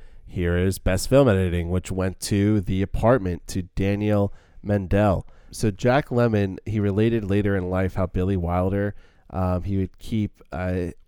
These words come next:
one of his film editors, Duane Harrison, who he made associate producer on the set with him at all times, and he never made a shot until they both discussed it. And as a result, he was able to shoot sparingly, cutting the film and the camera and eliminating costly setups that might never be used.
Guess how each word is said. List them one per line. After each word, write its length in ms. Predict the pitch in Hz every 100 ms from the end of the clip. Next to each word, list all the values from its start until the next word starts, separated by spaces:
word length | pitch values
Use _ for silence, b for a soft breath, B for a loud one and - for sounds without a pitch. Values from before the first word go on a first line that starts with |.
| - -
one 220 | 107 147
of 60 | 147
his 120 | 104
film 180 | 110 101
editors, 380 | 98 95 101 -
Duane 240 | 104 98
Harrison, 500 | 95 101 101 95 92
who 120 | 95
he 100 | 98
made 160 | 95 92
associate 440 | 90 107 95 101
producer 440 | - 98 98 - 92
on 100 | 90
the 80 |
set 260 | - 110 95
with 140 | 92
him 140 | - 87
at 80 | 85
all 100 | 87
times, 540 | - 117 104 90 - B B B B
and 180 | 98 98
he 100 | 98
never 280 | 104 107 107
made 160 | 104
a 40 | 98
shot 360 | - 98 92
until 240 | 90 - 92
they 100 | 90
both 240 | 90 90
discussed 500 | - - - 101 -
it. 180 | 101 95 b b b b
And 100 | 101
as 180 | 104 101
a 60 |
result, 340 | 104 92 95 95
he 80 | 95
was 120 | 95
able 160 | 95
to 60 | 90
shoot 300 | 87 - 95
sparingly, 760 | - - 117 117 113 92 90 -
cutting 320 | - 98 98
the 80 | 95
film 280 | - 90 87
and 120 | 85
the 60 |
camera 500 | - - 101 92 87 - b b b
and 160 | 113
eliminating 580 | 101 101 107 107 104 98
costly 560 | - - 113 117 - 107
setups 460 | - 104 92 90 -
that 180 | 90
might 320 | 85 87 90 80
never 260 | 85 85
be 120 | 85
used. 540 | 87 95 117 80 -